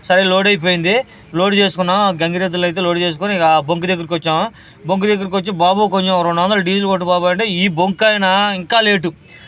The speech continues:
చూడండి, నాకు బా-, నాకు ఏదైనా ప్రోగ్రామ్ పెట్టుకున్నానంటే, అసలు మామూలుగా ఎంత లేట్ అయిపోద్ది అంటే, అంత లేట్ అయిపోద్ది. "నువ్వు రా బాబు, రా బాబు" అని బతిలాడితే రెండు వచ్చిండు.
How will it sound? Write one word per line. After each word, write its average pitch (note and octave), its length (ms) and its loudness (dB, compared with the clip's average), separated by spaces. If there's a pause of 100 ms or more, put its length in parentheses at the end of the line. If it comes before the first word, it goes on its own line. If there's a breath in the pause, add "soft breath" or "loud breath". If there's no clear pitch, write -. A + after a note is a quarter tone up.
(240 loud breath)
చూడండి, G#3+ 300 2
నాకు F3 220 2
బా-, E3+ 420 4
నాకు E3+ 460 2
ఏదైనా E3+ 300 2
ప్రోగ్రామ్ G3 440 0
పెట్టుకున్నానంటే, F#3+ 640 0 (640 loud breath)
అసలు D#3 200 -2
మామూలుగా G#3 840 2
ఎంత E3+ 260 -4
లేట్ G#3+ 240 2
అయిపోద్ది F#3+ 340 2
అంటే, G3+ 160 2
అంత F#3 160 -2
లేట్ F#3+ 220 2
అయిపోద్ది. D3+ 360 -2 (800 loud breath)
"నువ్వు D#3+ 100 -2
రా F#3 200 4
బాబు, G#3+ 320 2
రా F#3+ 200 4
బాబు" G3 220 2
అని G3 120 0
బతిలాడితే F#3 640 0
రెండు F3 480 2
వచ్చిండు. E3 420 -2